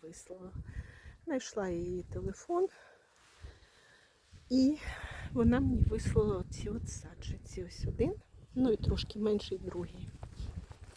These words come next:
Оце сосновська хурма. До речі,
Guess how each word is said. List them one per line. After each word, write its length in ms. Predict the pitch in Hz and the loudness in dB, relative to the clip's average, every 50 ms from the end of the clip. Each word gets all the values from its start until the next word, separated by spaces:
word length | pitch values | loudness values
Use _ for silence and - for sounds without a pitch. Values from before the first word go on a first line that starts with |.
| - - - - - - - - - - - - - - - - - - - - - - - - - - - - - - - - - - - - - - | -18 -20 -20 -20 -20 -20 -20 -20 -20 -20 -20 -20 -20 -20 -20 -18 -14 -14 -14 -14 -12 -14 -12 -10 -10 -10 -10 -12 -14 -20 -20 -20 -18 -18 -16 -12 -2 0
Оце 260 | 240 202 - - 202 | 0 0 2 0 -2
сосновська 800 | - - - 196 - - - 175 151 - - - - - - 220 - - - | -2 0 -2 -2 -2 -2 -2 -2 -2 -4 -4 -8 -6 -4 -4 -4 -4 -6 -12
хурма. 400 | - - - 269 233 240 240 226 214 - - - - - - - - - - - - - - - - - - - - - - - - - - - - - - - - - - - - - - - - - - - - - - - - - - - - | -12 -4 -2 0 2 4 2 2 2 -2 -10 -18 -18 -18 -18 -16 -14 -12 -12 -12 -14 -14 -16 -16 -18 -18 -16 -16 -16 -16 -16 -14 -12 -12 -12 -12 -14 -18 -20 -20 -18 -14 -12 -12 -12 -14 -18 -20 -10 -8 -8 -8 -6 -10 -12 -14 -14 -18 -20 0 4
До 220 | 247 233 240 240 | 8 12 12 12
речі, 520 | 247 262 269 269 - - - - 254 247 | 12 12 12 12 8 2 6 8 8 8